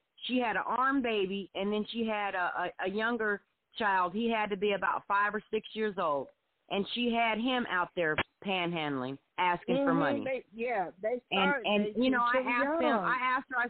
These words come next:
Speaker 1: said, "So what is this for?" And she said she was trying to get somewhere. And I was like, "Okay, so that's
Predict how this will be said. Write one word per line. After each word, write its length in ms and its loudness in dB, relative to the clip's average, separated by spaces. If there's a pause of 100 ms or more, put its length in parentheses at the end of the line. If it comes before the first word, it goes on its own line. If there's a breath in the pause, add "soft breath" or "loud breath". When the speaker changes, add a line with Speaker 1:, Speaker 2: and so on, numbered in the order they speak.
Speaker 1:
said, 240 -2
"So 100 2
what 240 2
is 100 0
this 140 -2 (140)
for?" 400 2 (400)
And 160 -2
she 180 -4
said 200 0
she 100 -2
was 200 -2
trying 280 0
to 60 0
get 180 -2 (120)
somewhere. 540 -2 (500)
And 200 2
I 160 2
was 100 -2
like, 300 -2
"Okay, 500 0
so 80 -2
that's 260 -2